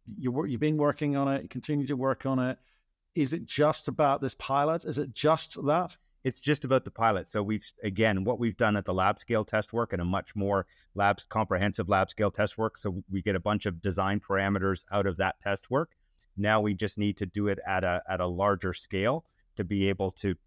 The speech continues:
Speaker 2: to confirm that we can in-, incorporate it in, into the feasibility study. And so, um, you know, we're very happy, again, being able to do this, you know, million ton per annum is great. You know, what we talked about in the release today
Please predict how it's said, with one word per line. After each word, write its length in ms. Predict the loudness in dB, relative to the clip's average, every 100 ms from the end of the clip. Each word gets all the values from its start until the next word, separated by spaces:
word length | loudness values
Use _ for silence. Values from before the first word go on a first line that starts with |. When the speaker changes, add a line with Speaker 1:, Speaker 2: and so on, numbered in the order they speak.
| -10
Speaker 2:
to 140 | -8
confirm 520 | -4 -6 -2 0 2
that 160 | 2 0
we 120 | -2
can 200 | 0 -2
in-, 160 | -2 -2
incorporate 600 | -4 -2 -2 -2 0 0
it 120 | 0
in, 200 | 0 -2 -2
into 240 | -4 -4 -6
the 80 | -4
feasibility 640 | -4 -4 -4 -6 -4 -8
study. 340 | -8 -8 -8 -10
And 140 | -12
so, 340 | -4 0 0 -2 _ _ _ -4
um, 180 | 0
you 60 | 0
know, 80 | 0
we're 240 | 0 -4 -4 0
very 280 | 2 2
happy, 320 | 2 0 2 0
again, 260 | 0 -2
being 180 | 0 0
able 220 | 0 -2
to 120 | -4
do 100 | -2 -2
this, 200 | -4 -6
you 200 | -8 -4
know, 80 | -2
million 360 | 0 0 0 -2
ton 200 | -4 -4
per 140 | -2
annum 240 | 0 0 -2
is 100 | -4
great. 340 | -2 0 -2 _ _ _
You 60 | -4
know, 60 | -2
what 140 | 0
we 80 | 0
talked 300 | 0 0 0
about 240 | 0 2
in 80 | 2
the 80 | -2
release 320 | 0 -2 -2
today 420 | -4 0 2 0